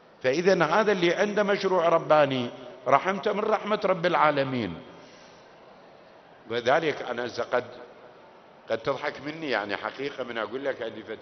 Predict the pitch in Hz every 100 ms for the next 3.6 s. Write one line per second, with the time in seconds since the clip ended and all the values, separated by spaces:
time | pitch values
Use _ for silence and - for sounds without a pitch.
0 | 117 131 107 92 73 - - - - -
1 | - - - - 110 95 151 - 139 120
2 | 165 160 123 113 - - - 113 117 113
3 | 156 185 170 151 147 143